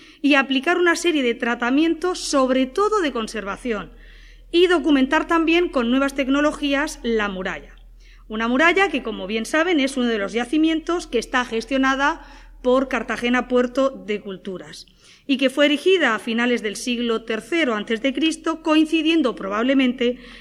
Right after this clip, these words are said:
con la fundación de la ciudad por Asdrúbal.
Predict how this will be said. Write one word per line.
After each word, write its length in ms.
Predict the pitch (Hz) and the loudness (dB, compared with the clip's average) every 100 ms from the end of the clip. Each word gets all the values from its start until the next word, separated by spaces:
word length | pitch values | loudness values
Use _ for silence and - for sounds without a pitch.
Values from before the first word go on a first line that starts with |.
| - | -8
con 200 | 294 302 | 2 4
la 120 | 254 | 4
fundación 480 | - 294 254 277 254 | 2 2 2 0 -2
de 80 | 214 | 0
la 100 | 240 | -4
ciudad 400 | 277 247 214 226 - - | -2 -2 -2 -4 -10 -12
por 320 | 220 220 226 - | -6 -6 -6 -12
Asdrúbal. 580 | 185 180 190 175 147 | -14 -12 -14 -16 -18